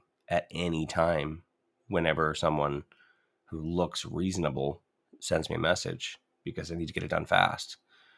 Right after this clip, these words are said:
To be honest, I'd rather live off a schedule. Um, so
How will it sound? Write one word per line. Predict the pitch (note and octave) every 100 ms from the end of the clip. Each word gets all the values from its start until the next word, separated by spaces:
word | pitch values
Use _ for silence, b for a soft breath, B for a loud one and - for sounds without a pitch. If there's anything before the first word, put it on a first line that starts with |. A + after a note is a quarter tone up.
| b b
To | -
be | E2
honest, | F2 F2+
I'd | E2+ G2
rather | D#2 -
live | E2 E2+
off | -
a |
schedule. | - - A2+ - F2+ F2+ _ _ _ _ _ _ _ _ B B B B _
Um, | F2 E2 D#2+ D#2+ D#2+ - _ _ _ _ _
so | - - E2 D#2+